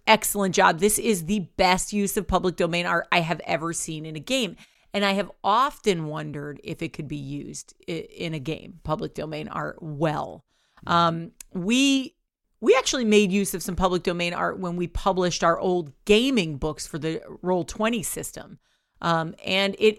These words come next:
Speaker 1: is a lot of work finding the appropriate art. They did a great job with this one. And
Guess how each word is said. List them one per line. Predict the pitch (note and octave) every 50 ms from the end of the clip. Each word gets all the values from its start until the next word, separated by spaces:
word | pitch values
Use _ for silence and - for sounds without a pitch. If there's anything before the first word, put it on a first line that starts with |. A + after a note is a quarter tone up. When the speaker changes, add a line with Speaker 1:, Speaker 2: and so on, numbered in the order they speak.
| - -
Speaker 1:
is | - B3 C4+ C4+
a | G4
lot | G4+ D#4 G#3 G3
of | F#3 E3 D#3
work | F3 F3 D#3+ - -
finding | - - - F#3 F3+ F#3 G3 F#3 F#3 F3 F3
the | E3+
appropriate | E3 D#3 - - E3+ D#3+ - E3 D#3+ D3+ - -
art. | E3 D#3 D3+ - -
They | E3 D#3 F3+ F#3+ F#3+
did | F#3+ G#3+ G#3 -
a | F#3 F3+
great | D#3+ D3 - E3 D#3 D#3 F#3+ G3+ G#3+ A#3+ B3 -
job | - - E3+ D#3+ D3+ D3+ D3 C3+
with | D#3 D3+ - -
this | D#3 C#3+ - - -
one. | C#3+ D3 D3 D3 D3 - _ _ _ _ _ _ _ _ _ _ _ _ _ _ _ _ _ _ _ _ _ -
And | C4 A#3 A#3